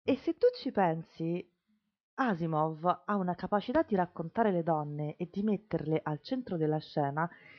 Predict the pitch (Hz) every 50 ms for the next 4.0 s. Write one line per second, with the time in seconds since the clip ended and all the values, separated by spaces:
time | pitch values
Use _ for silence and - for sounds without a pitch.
0 | - _ _ - 233 196 - 160 156 175 180 175 170 190 226 302 349 349 - _
1 | - 196 190 208 247 226 196 175 160 - - 151 147 - - _ - - 214 220
2 | 277 302 277 254 254 254 349 330 - 180 170 160 - 165 160 - - 190 180 -
3 | - 160 160 170 - - 170 - 180 180 170 - - - - 156 - - 143 143